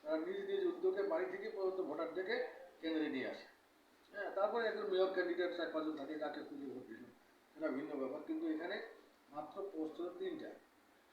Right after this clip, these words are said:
একজন উপজেলা চেয়ারম্যান, দুইজন ভাইস চেয়ারম্যান, একটা উপজেলার তিনজন একটা প্রার্থী আছে। তারা কিন্তু পুরো উপজেলাটা একদম রুট লেভেল পর্যন্ত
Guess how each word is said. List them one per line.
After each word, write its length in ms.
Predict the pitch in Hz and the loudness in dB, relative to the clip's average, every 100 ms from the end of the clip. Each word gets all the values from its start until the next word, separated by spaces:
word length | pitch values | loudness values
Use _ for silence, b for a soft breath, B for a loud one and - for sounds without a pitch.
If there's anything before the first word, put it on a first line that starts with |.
| - - - - - | -20 -20 -20 -20 -14
একজন 160 | 135 156 | -4 -2
উপজেলা 420 | 151 143 151 156 156 | -2 -2 0 0 0
চেয়ারম্যান, 320 | 165 190 247 - - - - 135 | -2 -4 -6 -10 -16 -20 -18 -6
দুইজন 340 | 139 139 131 131 - | -4 -2 -4 -10 -16
ভাইস 340 | - - - - | -16 -12 -10 -10
চেয়ারম্যান, 880 | - - - - - - - - - | -12 -16 -20 -20 -20 -20 -18 -12 -4
একটা 140 | 185 | 0
উপজেলার 360 | 165 160 160 180 170 | 2 2 2 2 0
তিনজন 220 | 156 156 | 0 0
একটা 220 | 143 151 143 | -2 -4 -2
প্রার্থী 300 | 131 - 120 | -4 -4 -10
আছে। 180 | - - - - - - - - - | -14 -20 -20 -20 -20 -20 -20 -20 -14
তারা 160 | - 160 | -4 -2
কিন্তু 280 | 160 160 - | 0 -2 -2
পুরো 180 | 190 202 | 2 4
উপজেলাটা 720 | 165 156 156 156 - - - - - - | 4 4 4 4 2 -2 -6 -16 -20 -20
একদম 260 | - 156 156 | -8 -2 0
রুট 280 | 151 - 180 | 0 0 2
লেভেল 240 | 170 156 156 | 2 2 2
পর্যন্ত 380 | 156 151 151 | 2 2 -2